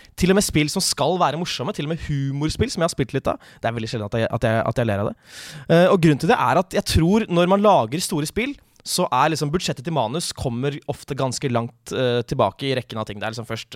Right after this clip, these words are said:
eh, grafikk, og så er det lyd, og så er det, eh, alt mulig annet, og så kommer liksom manuset. Men Naughty Dog er kanskje best i klassen når det kommer til å skrive dialog som føles naturlig ut,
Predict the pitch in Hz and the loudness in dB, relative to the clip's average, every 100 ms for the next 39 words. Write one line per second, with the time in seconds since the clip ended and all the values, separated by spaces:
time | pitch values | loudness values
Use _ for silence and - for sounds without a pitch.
0 | 107 104 101 117 123 120 117 110 107 104 | -6 -6 -2 -2 -2 -6 -6 -4 -4 -4
1 | 107 110 104 98 98 104 104 104 101 101 | -6 -6 -4 -4 -6 -6 -6 -6 -6 -6
2 | 101 98 98 92 - - - - 131 143 | -6 -6 -8 -8 -12 -16 -12 -6 -2 0
3 | 139 143 - 139 147 117 120 123 113 90 | 2 0 -2 -2 -2 -2 -2 -2 -2 -2
4 | 95 123 131 - - - - 147 156 127 | -4 -6 -6 -10 -20 -20 -2 0 2 2
5 | 143 180 214 - - 165 147 127 - 156 | 4 2 2 -2 2 2 2 0 0 0
6 | 147 - 143 - 117 104 156 - - 170 | -2 0 -2 -2 -4 -4 -4 -4 -2 -2
7 | 107 101 127 139 135 175 180 147 - _ | -2 -2 0 4 6 4 2 -6 -14 _
8 | - 139 180 117 117 151 - 135 117 175 | -6 -2 0 0 -2 -6 -4 -2 2 2
9 | 214 - | 0 -6